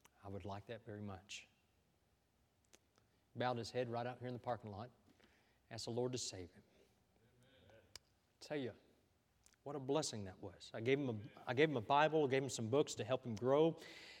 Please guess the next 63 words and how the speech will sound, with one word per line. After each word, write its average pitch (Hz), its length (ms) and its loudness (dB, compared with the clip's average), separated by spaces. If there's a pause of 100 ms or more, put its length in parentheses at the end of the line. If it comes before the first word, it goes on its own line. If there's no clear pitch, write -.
(100)
I 113 60 -2
gave 113 100 0
him 117 80 -2
some 120 140 -2
bottles 123 400 6
of 110 120 -2
water, 143 420 6
and 104 80 -2 (960)
filled 135 180 4
his 120 120 0
car 135 240 4
up 135 100 4
with 123 100 0
the - 60 -8
gas 127 320 4
that 131 100 -2
we 123 120 2
bought. 131 440 4 (1000)
And 107 200 -4
I 110 140 -6
noticed 139 260 -2
he 139 80 0
hadn't 135 180 0
left 175 280 0
yet. 107 200 -4 (100)
And 107 140 -6
so 127 240 2 (520)
I, 110 180 0 (160)
I 107 40 -4
walked 139 280 4
over 139 120 4
to 131 80 -2
his 120 120 0
car. 165 220 2
I - 20 0
said, 131 180 -2
"Hey, 131 120 -2
is 131 100 0
your 123 80 -4
car, 190 400 6 (220)
did 135 140 6
it 139 120 0
start 226 320 6
okay 139 280 6
for 120 240 0
you?" 139 160 0 (120)
And 110 140 -6
he 107 180 -6
s-, - 260 -8
and 113 140 -8
I 113 80 -2
looked 160 300 2
in 175 120 0
there, 110 200 0
and 120 80 -2
he 107 60 -2
was 92 140 -8
reading 143 380 -2
the 156 100 -2
Bible 110 380 0
I'd 98 160 -4
given 98 260 -6
him, 95 120 -10